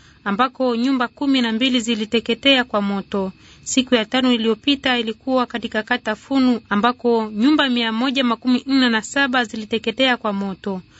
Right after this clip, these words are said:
Familia mia mbili makumi tano na tano zilizoathiriwa zinalala nje bila msaada katika uwanja wa shule. Ikiwa hakuna kifo kilichoripotiwa katika kata Funu, vifo viwili vilirekodiwa katika kata Kafu.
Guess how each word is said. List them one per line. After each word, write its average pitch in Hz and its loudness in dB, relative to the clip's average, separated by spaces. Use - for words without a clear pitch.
Familia 277 0
mia 247 0
mbili 277 0
makumi 247 0
tano 262 0
na 226 0
tano 262 0
zilizoathiriwa 226 0
zinalala 214 0
nje 269 2
bila 254 2
msaada 254 -2
katika 262 -2
uwanja 269 0
wa 214 -4
shule. 208 -4
Ikiwa 247 2
hakuna 240 0
kifo 254 -4
kilichoripotiwa 233 0
katika 233 -4
kata 254 -2
Funu, 285 0
vifo 294 2
viwili 269 4
vilirekodiwa 247 2
katika 240 -2
kata 247 -4
Kafu. 185 -8